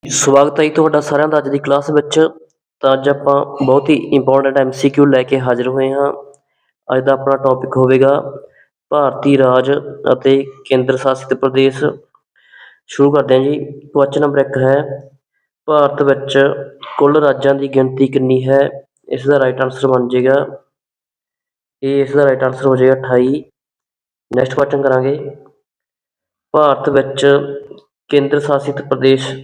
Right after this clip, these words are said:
ਕਿੰਨੇ ਹਨ? ਇਸ ਦਾ ਰਾਈਟ ਆਨਸਰ ਸੀ ਹੋ ਜਾਏਗਾ, ਨੌ। ਨੈਕਸਟ ਕੁਐਸਚਨ ਹੋਵੇਗਾ, ਹੇਠਾਂ ਦਿੱਤੇ ਵਿੱਚੋਂ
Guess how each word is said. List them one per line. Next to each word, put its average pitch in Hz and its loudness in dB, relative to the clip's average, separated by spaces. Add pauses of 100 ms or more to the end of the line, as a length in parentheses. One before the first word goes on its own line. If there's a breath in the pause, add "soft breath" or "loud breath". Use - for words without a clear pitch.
(260)
ਕਿੰਨੇ 135 -2
ਹਨ? 143 -2 (680 soft breath)
ਇਸ 139 -8
ਦਾ 151 2
ਰਾਈਟ 135 0
ਆਨਸਰ 139 0 (760)
ਸੀ 131 -2
ਹੋ 127 4
ਜਾਏਗਾ, 127 4 (480)
ਨੌ। 131 0 (760 soft breath)
ਨੈਕਸਟ 131 0
ਕੁਐਸਚਨ 143 -2
ਹੋਵੇਗਾ, 139 4 (3250 loud breath)
ਹੇਠਾਂ 143 0
ਦਿੱਤੇ 147 0
ਵਿੱਚੋਂ 139 0